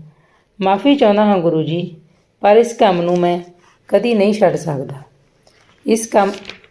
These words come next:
ਇਸ ਹੁਕਮ ਤੋਂ ਬਿਨਾਂ ਮੈਂ ਤੁਹਾਡਾ ਹਰ ਵਚਨ ਮੰਨਾਂਗਾ।" ਗੁਰੂ ਜੀ ਨੇ ਉਸ ਦੀ ਕਠਿਨਾਈ ਨੂੰ ਸਮਝਿਆ ਤੇ ਕਿਹਾ,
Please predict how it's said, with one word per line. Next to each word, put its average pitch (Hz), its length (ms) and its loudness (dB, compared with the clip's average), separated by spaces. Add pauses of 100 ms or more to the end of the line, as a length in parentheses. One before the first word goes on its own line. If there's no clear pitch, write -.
(260)
ਇਸ 214 200 0
ਹੁਕਮ 208 400 0
ਤੋਂ 208 160 2
ਬਿਨਾਂ 175 320 0 (680)
ਮੈਂ 196 140 2
ਤੁਹਾਡਾ 196 360 4
ਹਰ 208 200 2
ਵਚਨ 190 320 2
ਮੰਨਾਂਗਾ।" 147 460 -6 (1400)
ਗੁਰੂ 208 280 2
ਜੀ 208 240 2
ਨੇ 180 240 2 (560)
ਉਸ 175 120 -4
ਦੀ 202 140 0
ਕਠਿਨਾਈ 196 500 0
ਨੂੰ 208 120 0
ਸਮਝਿਆ 180 600 0 (500)
ਤੇ 190 100 0
ਕਿਹਾ, 147 440 -2